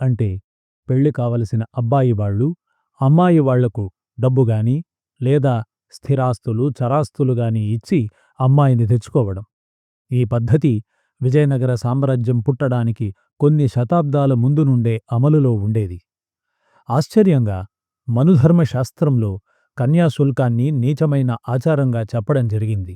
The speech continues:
ఎవరైతే డబ్బు తీసుకొని పెళ్లి చేస్తారో ఆ పెళ్లి అసుర వివాహం, అంటే రాక్షస వివాహం అవుతుందని మనువు అన్నాడు. అంతేకాదు,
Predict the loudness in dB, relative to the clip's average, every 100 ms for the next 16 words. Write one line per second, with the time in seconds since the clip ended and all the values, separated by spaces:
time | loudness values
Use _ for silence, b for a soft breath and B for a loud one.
0 | -18 _ _ _ _ _ _ -2 0 2
1 | 2 0 -2 0 0 0 0 -2 -2 -2
2 | -2 -2 -2 0 -2 -2 -4 -4 -4 -8
3 | -12 _ _ _ -2 0 2 2 2 2
4 | 2 0 -2 -4 0 2 4 2 2 0
5 | -2 -4 -8 b b b b -2 0 2
6 | 0 0 -2 -4 -4 -2 0 2 2 4
7 | 2 2 0 -2 0 0 -2 -2 -4 -6
8 | _ _ -6 -2 0 0 -2 -4 -4 -4
9 | -8 -16 _ _ _ _ _ _ _ _
10 | _ -2 2 2 0 -4 -8